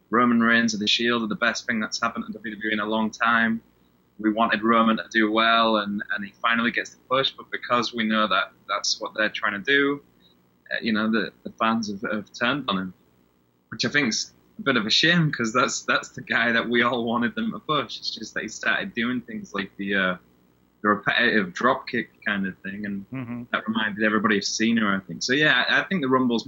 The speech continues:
Speaker 1: more of a curse. Um, you know, Rey Mysterio won it rec-, you know,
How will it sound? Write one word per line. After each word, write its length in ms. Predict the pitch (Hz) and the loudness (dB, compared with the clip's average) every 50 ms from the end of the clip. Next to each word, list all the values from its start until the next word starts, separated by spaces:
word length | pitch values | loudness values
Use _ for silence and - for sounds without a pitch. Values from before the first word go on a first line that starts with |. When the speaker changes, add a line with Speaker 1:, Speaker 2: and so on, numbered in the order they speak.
| - | -2
Speaker 1:
more 120 | 117 117 110 | 0 0 0
of 80 | 92 | 0
a 60 | 98 - - | -2 -4 -2
curse. 480 | - 113 107 101 101 - - - - - 60 _ 98 95 95 | 0 0 0 0 -2 -4 -10 -10 -10 -12 _ _ -16 -14 -14
Um, 160 | 95 92 92 _ _ _ _ _ _ _ _ _ _ _ _ - | -14 -14 -16 _ _ _ _ _ _ _ _ _ _ _ _ -6
you 80 | 107 | -4
know, 60 | 98 95 | -2 0
Rey 140 | 113 139 | 2 2
Mysterio 800 | 135 123 113 - - - 117 117 117 117 113 123 120 120 113 113 | 2 2 0 0 0 2 2 4 4 4 4 4 4 2 2 2
won 140 | 110 120 117 | 2 2 0
it 100 | 113 - | 0 0
rec-, 260 | 117 117 117 120 - | 0 0 0 0 -4
you 220 | - - 123 120 | -6 -8 -8 -4
know, 180 | 120 101 95 98 | -4 -4 -4 -4